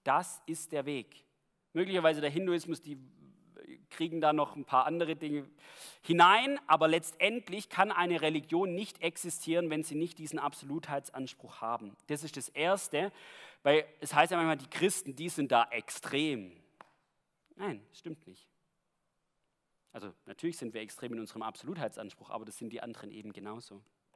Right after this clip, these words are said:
Und jetzt, ich habe es vorhin gesagt, hat der, der christliche Glaube tatsächlich diesen Absolutheitsanspruch?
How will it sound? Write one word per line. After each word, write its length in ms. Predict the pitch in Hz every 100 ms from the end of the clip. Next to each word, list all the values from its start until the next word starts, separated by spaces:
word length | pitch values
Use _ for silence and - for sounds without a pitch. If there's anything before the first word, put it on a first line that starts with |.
| _ _ - -
Und 100 | 117
jetzt, 340 | 175 - - - - - -
ich 60 | 127
habe 40 |
es 80 | -
vorhin 260 | 165 185
gesagt, 520 | 175 - 165 - - - - - - -
hat 280 | 165 208 214
der, 240 | 190 185 -
der 140 | 160
christliche 520 | 156 185 202 190 160 143
Glaube 360 | 135 151 160
tatsächlich 580 | 151 131 - 175 - 165
diesen 300 | 160 160 156
Absolutheitsanspruch? 1500 | 143 - 139 135 - 160 151 - 147 156 - 147 160 -